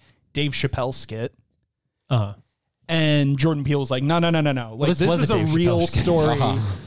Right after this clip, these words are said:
Speaker 1: Like, this is a real story. Like, I think we need to attach, like, a little more, like, dramatic oomph to it and a little
Speaker 3: Uh-huh.
Speaker 1: bit more, like, empathy and connection." Uh, and Spike was like, "Okay,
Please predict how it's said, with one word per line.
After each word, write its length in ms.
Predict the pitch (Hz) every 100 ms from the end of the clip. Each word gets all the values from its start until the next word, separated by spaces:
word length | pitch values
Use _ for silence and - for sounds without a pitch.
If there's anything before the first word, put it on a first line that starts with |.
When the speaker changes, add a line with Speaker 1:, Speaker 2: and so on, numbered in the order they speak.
| -
Speaker 1:
Like, 140 | 165
this 140 | 151 165
is 100 | 156
a 60 |
real 480 | 139 147 196 208 214
story. 560 | 208 - 180 170 160 156
Like, 260 | 151 131 - -
I 60 |
think 340 | - - 185 156
we 140 | 165
need 200 | 160 147
to 100 | 147
attach, 520 | 123 - 131 123 -
like, 280 | 139 131 -
a 80 | -
little 220 | 165 170 156
more, 300 | 143 135 131
like, 360 | 120 120 - - _ _ _ _ _ _ _ - 139
dramatic 600 | 143 156 143 131 131 -
oomph 260 | 131 135 -
to 180 | - 170
it 100 | 190
and 60 | 139
a 40 |
little 220 | 135 104 -
Speaker 3:
Uh-huh. 80 | -
Speaker 1:
bit 60 |
more, 280 | 135 131 127
like, 280 | 131 127 - -
empathy 360 | 143 135 151
and 140 | 135 131
connection." 560 | 127 113 - 180 196 - - - _ _ _ _ -
Uh, 480 | 147 139 135 127 139 156
and 100 | 156
Spike 260 | - 160
was 120 | 151 143
like, 160 | 143
"Okay, 400 | 165 262 220 220